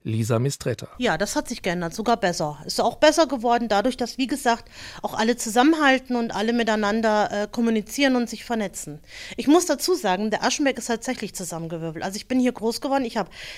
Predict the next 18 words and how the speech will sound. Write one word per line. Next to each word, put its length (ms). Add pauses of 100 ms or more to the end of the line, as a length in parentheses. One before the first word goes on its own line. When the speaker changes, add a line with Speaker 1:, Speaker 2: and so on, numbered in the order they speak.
(200)
Speaker 2:
die 80
Amerikaner 640
erlebt, 580 (220)
die 60
Polen, 380 (180)
die 80
Russlanddeutschen, 920 (680)
ja, 100
die 80
Gastarbeiter 520
dazwischen 440
auch 400
und 320
jetzt, 340
ähm, 360 (240)
die 240
Geflüchteten. 880
Also 420